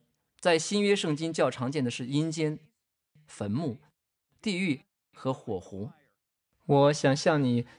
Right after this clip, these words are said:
读出整篇耶稣的叙述，来跟你详细探讨。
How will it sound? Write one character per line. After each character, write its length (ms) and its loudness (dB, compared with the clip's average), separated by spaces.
读 160 2
出 200 0
整 360 0
篇 380 0
耶 220 0
稣 200 0
的 140 0
叙 240 0
述， 300 -2
来 240 2
跟 260 -4
你 240 -2
详 420 -2
细 240 -4
探 260 -6
讨。 280 -14